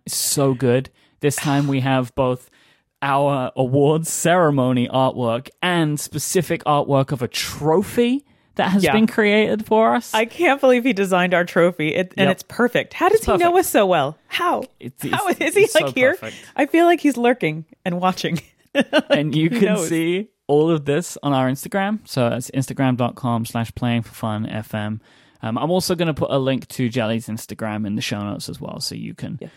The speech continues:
Speaker 1: you can go and follow Jelly, 'cause he posts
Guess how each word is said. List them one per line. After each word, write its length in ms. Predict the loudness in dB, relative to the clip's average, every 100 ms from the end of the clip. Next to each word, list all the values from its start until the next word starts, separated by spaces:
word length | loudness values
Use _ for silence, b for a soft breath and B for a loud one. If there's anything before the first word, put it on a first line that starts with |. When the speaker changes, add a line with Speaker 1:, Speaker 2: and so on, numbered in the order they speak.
| _
Speaker 1:
you 100 | -14
can 200 | -10 -10
go 160 | -8 -10
and 100 | -10
follow 320 | -10 -10 -10
Jelly, 320 | -10 -12 -12
'cause 300 | -12 -12 -12 b b b
he 140 | b -2
posts 500 | 0 0 -2 -14